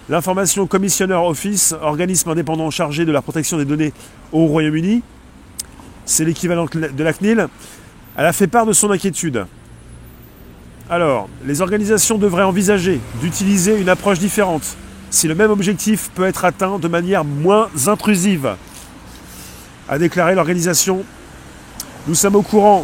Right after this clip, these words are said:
de l'introduction de cette technologie et nous nous renseignons auprès du Conseil de North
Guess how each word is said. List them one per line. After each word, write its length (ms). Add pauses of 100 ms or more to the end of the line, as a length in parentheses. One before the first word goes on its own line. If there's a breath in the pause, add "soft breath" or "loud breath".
(140)
de 60
l'introduction 580
de 80
cette 220
technologie 560 (500 loud breath)
et 80
nous 80
nous 160
renseignons 600
auprès 260
du 120
Conseil 480
de 120
North 260